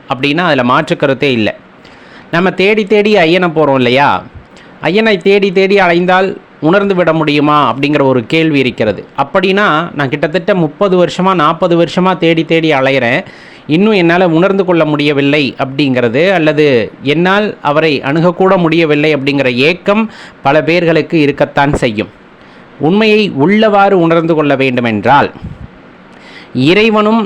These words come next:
நம்மை நெருங்கி வர வேண்டும், இறைவன் நம்மை ஆட்கொள்ள வேண்டும். அது ரொம்ப முக்கியமான விஷயங்க.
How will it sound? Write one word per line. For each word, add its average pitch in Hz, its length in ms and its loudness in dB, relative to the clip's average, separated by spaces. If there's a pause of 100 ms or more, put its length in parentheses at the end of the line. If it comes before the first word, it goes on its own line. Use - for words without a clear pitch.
நம்மை 170 380 2
நெருங்கி 165 380 0
வர 139 180 2
வேண்டும், 127 440 2 (500)
இறைவன் 202 440 0 (120)
நம்மை 170 340 0 (200)
ஆட்கொள்ள 165 520 2
வேண்டும். 123 480 -2
அது 143 140 -2
ரொம்ப 170 260 0
முக்கியமான 170 640 -2
விஷயங்க. 120 440 -2